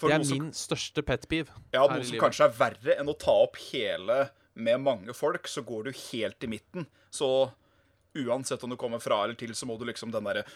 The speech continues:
Speaker 1: snike deg, prøve å snike deg forbi. Det
Speaker 2: Ja.
Speaker 1: er, eh, det er unødvendig.
Speaker 2: Eller når du skal prøve å gå forbi folk, og så begynner de å skeine ut til den siden du prøver å gå forbi.
Speaker 1: Ja, så går du tilbake igjen, og så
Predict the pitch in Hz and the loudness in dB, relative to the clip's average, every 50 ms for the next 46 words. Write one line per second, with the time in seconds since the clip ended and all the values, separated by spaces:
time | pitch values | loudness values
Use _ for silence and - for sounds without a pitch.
0 | - _ _ _ _ _ _ _ _ _ _ _ - - - - - 214 208 185 | -20 _ _ _ _ _ _ _ _ _ _ _ 0 4 4 6 6 6 4 4
1 | 175 156 127 - - - 135 123 139 151 160 165 156 147 117 - - _ _ _ | 4 4 2 0 0 0 4 10 12 12 12 12 10 4 -4 -8 -14 _ _ _
2 | - - 170 151 131 120 113 135 123 135 139 127 110 - - 107 107 113 - - | -10 -4 0 2 2 2 0 -2 -4 -2 -4 -4 -4 -2 -2 -2 -2 -2 -2 -6
3 | 123 131 147 160 151 - - - - - - - - - - - _ _ _ - | -8 -8 -6 -6 -8 -10 -14 -18 -18 -18 -20 -20 -20 -20 -20 -20 _ _ _ -2
4 | - 120 123 123 151 - - 127 127 123 123 120 117 107 113 113 - - 131 135 | 4 6 8 8 8 6 6 4 0 0 0 0 0 0 0 -2 -2 -4 2 4
5 | 139 135 127 117 101 101 98 95 92 90 92 92 - - - - - - - - | 6 6 6 4 0 -6 -8 -8 -8 -8 -8 -10 -10 -12 -16 -18 -20 -20 -20 -20
6 | _ _ _ _ _ _ _ _ _ _ _ _ _ _ _ - 143 147 160 170 | _ _ _ _ _ _ _ _ _ _ _ _ _ _ _ -6 -2 -2 -2 -2
7 | 175 165 - - 160 180 165 160 151 151 143 110 - 107 113 107 - 156 180 - | -4 -6 -8 -8 -8 -6 -6 -6 -4 -4 -6 -6 -8 -12 -14 -12 -10 -10 -12 -12
8 | - 139 135 - 147 156 147 139 123 127 127 135 - - 135 117 110 120 - - | -14 -18 -18 -16 -14 -14 -12 -10 -10 -10 -10 -10 -10 -8 -10 -10 -10 -12 -14 -14
9 | 120 127 151 - _ - - 143 139 131 131 - - 123 110 104 117 - 135 117 | -12 -12 -14 -16 _ -16 -12 -8 -8 -8 -8 -6 -2 0 0 2 4 6 6 6
10 | 110 120 123 117 101 - 104 127 135 - - _ - 117 117 113 104 101 - 143 | 6 6 4 2 2 0 -2 -6 -6 -6 -8 _ -2 0 0 0 0 -2 -4 -6
11 | 123 117 123 113 107 135 127 117 110 113 - 123 113 117 104 - 120 | -6 -6 -6 -4 -4 0 0 0 0 0 -2 -6 -6 -6 -8 -8 -8